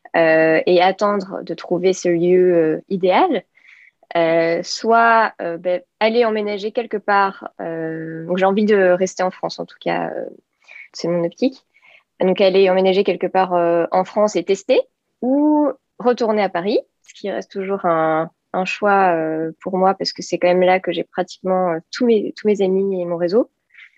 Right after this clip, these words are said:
Et autre choix encore, euh, de voyager, parce que, ben, donc j'ai cette chance d'être indépendante et de faire un métier. Donc je, je suis coach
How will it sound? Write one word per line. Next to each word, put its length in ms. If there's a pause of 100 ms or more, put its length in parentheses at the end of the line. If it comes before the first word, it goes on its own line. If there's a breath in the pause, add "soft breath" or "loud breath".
(760 soft breath)
Et 540
autre 320
choix 220
encore, 640
euh, 580 (120)
de 220
voyager, 640 (300)
parce 240
que, 200
ben, 300
donc 140
j'ai 100
cette 220
chance 320
d'être 380 (120)
indépendante 560
et 80
de 120
faire 180
un 60
métier. 260
Donc 160
je, 420
je 60
suis 200
coach 440